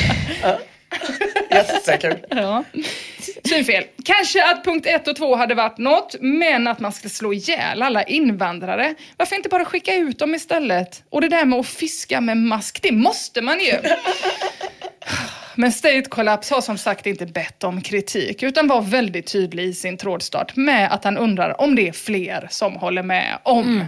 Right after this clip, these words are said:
Speaker 2: och
Speaker 3: Mm.
Speaker 2: så vidare. State Collapse bemödar sig ändå med att svara på kritiken mot sitt sexton-punktsprogram. Han skriver, "Ja,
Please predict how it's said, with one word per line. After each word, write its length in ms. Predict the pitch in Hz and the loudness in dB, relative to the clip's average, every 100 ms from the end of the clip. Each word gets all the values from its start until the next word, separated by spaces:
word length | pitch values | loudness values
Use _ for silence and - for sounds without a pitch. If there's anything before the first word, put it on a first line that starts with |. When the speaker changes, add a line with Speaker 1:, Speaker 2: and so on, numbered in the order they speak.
| - | -4
Speaker 2:
och 220 | 180 208 | -6 -4
Speaker 3:
Mm. 180 | 233 208 | -2 -2
Speaker 2:
så 240 | 165 202 | -2 -4
vidare. 600 | 208 214 190 - 151 87 - - - - - - - | -4 -4 -4 -2 -2 -4 -8 -14 -12 -12 -14 -16 -8
State 220 | - 349 | 0 0
Collapse 380 | 349 302 302 233 | 2 0 2 2
bemödar 340 | 294 285 226 | 4 4 2
sig 180 | 220 220 | 0 0
ändå 320 | 262 233 208 | 2 2 2
med 120 | 196 | 0
att 100 | 185 | 0
svara 340 | 185 220 208 202 | 0 2 2 2
på 120 | 202 | -2
kritiken 640 | 190 226 233 254 214 254 277 | -4 -4 -2 -2 0 0 2
mot 220 | 247 247 | 2 0
sitt 240 | - 240 | -4 -4
sexton-punktsprogram. 1300 | - 277 269 - 208 226 214 214 - 233 220 240 285 320 | -4 -4 -4 -4 -4 -2 -4 -4 -6 -2 0 0 0 0
Han 160 | 240 | -2
skriver, 480 | 254 269 214 226 262 - | 0 -2 0 0 -2 0
"Ja, 340 | 330 208 196 | 2 2 -2